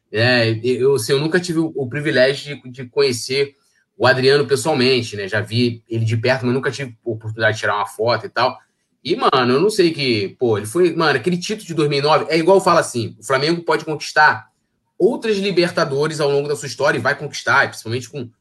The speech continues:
com o time que tem, é provável que conquiste esse ano, por exemplo, mas nenhuma vai ter a importância que teve a de dois mil e dezenove, né? Então, assim, quando a gente chegar lá na frente, que tiver o, né, o sei lá qual o jogador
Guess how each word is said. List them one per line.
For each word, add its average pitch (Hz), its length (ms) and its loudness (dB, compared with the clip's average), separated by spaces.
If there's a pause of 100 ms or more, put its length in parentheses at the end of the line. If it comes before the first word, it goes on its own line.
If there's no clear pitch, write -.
(160)
com 123 80 0
o - 20 0
time 123 240 -8
que 120 100 -10
tem, 120 320 -4
é 117 60 -4
provável 120 400 -2
que 117 100 -18
conquiste 117 440 -6
esse 113 160 -6
ano, 113 180 -2
por 107 140 -6
exemplo, 139 500 -6 (480)
mas 185 580 0
nenhuma 247 920 0 (200)
vai 151 300 0
ter 185 160 2
a 185 80 6
importância 185 720 0
que 220 140 -12
teve 165 260 0
a 196 40 0
de 180 100 -8
dois 180 160 0
mil 185 100 -4
e 185 60 -10
dezenove, 185 560 0 (400)
né? 156 340 0 (240)
Então, 123 260 2
assim, 196 320 2
quando 180 200 0
a 180 40 2
gente 208 220 -6
chegar 208 300 0
lá 214 100 2
na 202 100 2
frente, 185 520 2
que 151 100 -20
tiver 160 320 -2
o, 147 460 0 (200)
né, 147 220 -2
o 127 140 -2
sei 139 180 0
lá 143 240 4
qual 147 240 2
o 147 60 -2
jogador 143 720 2